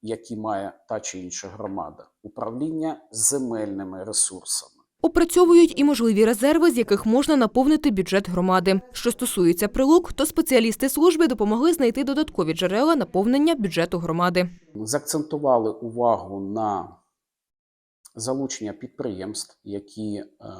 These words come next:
Speaker 1: здійснюють свою діяльність на території громади і сплачують податок на доходи фізичних осіб, в інші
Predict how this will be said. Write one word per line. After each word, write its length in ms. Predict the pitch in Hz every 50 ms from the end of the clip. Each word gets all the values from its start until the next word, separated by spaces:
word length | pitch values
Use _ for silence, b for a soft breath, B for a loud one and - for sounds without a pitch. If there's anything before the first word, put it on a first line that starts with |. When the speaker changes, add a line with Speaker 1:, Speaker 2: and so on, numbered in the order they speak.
| 104 104 110 110 110 113 113 - -
Speaker 1:
здійснюють 460 | - 98 107 113 113 - - 101 98
свою 260 | - - 101 98 101 98
діяльність 540 | 98 107 107 107 104 92 87 92 - -
на 60 | 98 98
території 720 | - - - 107 - _ - 101 95 95 90 87 85 -
громади 680 | - 104 101 101 101 101 95 90 87 90 98 131 165 196 _ _ _ _ _ _ _ _ _ _ _ _ _
і 140 | - 117 110
сплачують 640 | 107 - - - 123 127 139 135 - 127 117 -
податок 500 | - 110 101 107 101 95 - 90 - -
на 60 | 98 98
доходи 520 | 104 107 - - - 95 90 90 92 90
фізичних 600 | 85 - - 98 98 92 85 - - 82 - -
осіб, 400 | 110 - - - 175 175 175 - _ _ -
в 320 | 110 104 113 127 131 - - _ _ _ _ _ _ _
інші 520 | 101 104 120 123 120 - - - 123 120